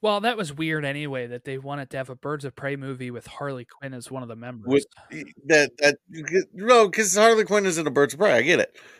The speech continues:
Speaker 2: But, like, they knew they couldn't sell
Speaker 1: Without
Speaker 2: the Birds
Speaker 1: Harley
Speaker 2: of Prey,
Speaker 1: Quinn.
Speaker 2: so they
Speaker 1: Yep.
Speaker 2: put Har-, right. Like, it would have been like if they said, "You know what? Blue Beetle is not gonna sell tickets, so let's put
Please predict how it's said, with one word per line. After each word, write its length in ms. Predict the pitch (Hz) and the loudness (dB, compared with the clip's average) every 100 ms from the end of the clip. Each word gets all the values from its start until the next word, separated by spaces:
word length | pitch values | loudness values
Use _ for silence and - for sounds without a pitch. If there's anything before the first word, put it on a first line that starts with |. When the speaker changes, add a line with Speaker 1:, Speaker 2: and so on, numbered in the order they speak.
| _ - | _ 0
Speaker 2:
But, 140 | 190 | 4
like, 500 | 180 190 180 - - _ _ _ _ _ _ _ _ _ _ _ _ _ _ _ _ _ _ _ | 8 8 8 2 -8 _ _ _ _ _ _ _ _ _ _ _ _ _ _ _ _ _ _ _
they 260 | - 175 208 | 0 4 4
knew 340 | 196 202 208 | 4 4 6
they 140 | 175 170 | 6 4
couldn't 360 | - 170 170 | 4 0 0
sell 300 | 131 - 147 | 0 4 6
Speaker 1:
Without 80 | 143 139 | 6 4
Speaker 2:
the 20 | 139 | 2
Birds 60 | |
Speaker 1:
Harley 200 | 143 139 | 2 -2
Speaker 2:
of 40 | 135 | 0
Prey, 280 | 123 120 147 | 4 6 4
Speaker 1:
Quinn. 60 | |
Speaker 2:
so 180 | - 147 | 0 2
they 180 | 127 131 | 4 2
Speaker 1:
Yep. 40 | 104 | 2
Speaker 2:
put 80 | 135 | 4
Har-, 200 | 131 131 - _ _ _ _ _ _ | 4 4 -2 _ _ _ _ _ _
right. 260 | 156 170 120 _ _ _ - | 4 4 4 _ _ _ 2
Like, 300 | 170 190 - | 4 4 4
it 140 | 190 | 4
would 140 | 214 247 | 4 2
have 100 | 226 | 2
been 180 | 226 196 | 2 4
like 340 | 196 190 165 | 6 6 4
if 360 | 151 165 147 - | 2 2 2 -2
they 200 | 170 160 | 0 2
said, 300 | - 165 139 | 2 0 0
"You 120 | 151 | 0
know 160 | 180 180 | 2 6
what? 340 | 156 156 139 _ _ _ - | 8 8 6 _ _ _ 2
Blue 180 | 170 | 2
Beetle 400 | 175 170 165 151 | 4 2 4 4
is 160 | 127 113 | 2 -4
not 440 | 120 123 131 143 - | -6 0 4 4 2
gonna 180 | 131 | -2
sell 340 | 127 - 117 104 | 0 2 4 2
tickets, 680 | - 131 117 104 98 - - - - - | 0 0 0 -2 -4 -10 -16 -20 -20 -10
so 240 | - 147 | 2 6
let's 220 | 156 185 | 6 4
put 680 | - 147 151 139 135 127 95 | 0 2 6 6 6 4 -2